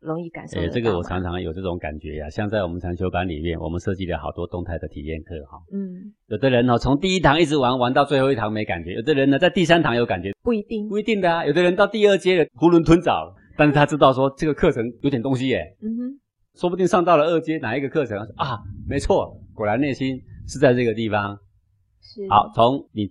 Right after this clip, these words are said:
Speaker 2: 确定的内心这条道路，才有办法走第一步。
Speaker 1: 是。
Speaker 2: 而不是告诉你内心，体会到内心，你就说你开悟了。没有，什么叫开悟？内心的任何气血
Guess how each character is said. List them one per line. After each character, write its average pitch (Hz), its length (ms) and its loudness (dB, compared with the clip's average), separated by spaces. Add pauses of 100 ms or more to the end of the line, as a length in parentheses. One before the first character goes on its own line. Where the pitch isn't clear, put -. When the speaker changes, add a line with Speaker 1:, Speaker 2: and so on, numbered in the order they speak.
Speaker 2:
确 151 160 6
定 139 160 4
的 113 100 4
内 120 180 4
心 117 280 -6 (160)
这 110 140 -2
条 87 160 -2
道 95 180 2
路， 90 260 -6 (600)
才 92 200 -2
有 101 180 0
办 92 240 0
法 73 260 -12
走 90 220 -14 (120)
第 85 160 -6
一 80 60 -8
步。 90 220 -14 (680)
Speaker 1:
是。 - 220 -10
Speaker 2:
而 135 100 4
不 165 80 2
是 160 240 0 (500)
告 165 140 8
诉 170 140 2
你 117 100 4
内 139 140 2
心， 139 160 0
体 101 160 -4
会 113 100 4
到 120 160 2
内 113 140 0
心， 104 340 -2 (520)
你 95 120 -10
就 98 140 -2
说 95 200 -2
你 85 120 -8
开 85 200 -6
悟 82 140 -6
了。 78 120 -14
没 92 160 -4
有， 82 200 -6
什 - 100 -12
么 101 80 -4
叫 117 120 0
开 110 200 0
悟？ 98 220 -4 (480)
内 214 240 4
心 202 260 0
的 165 120 6
任 180 180 4
何 135 140 2
气 147 180 0
血 101 180 -2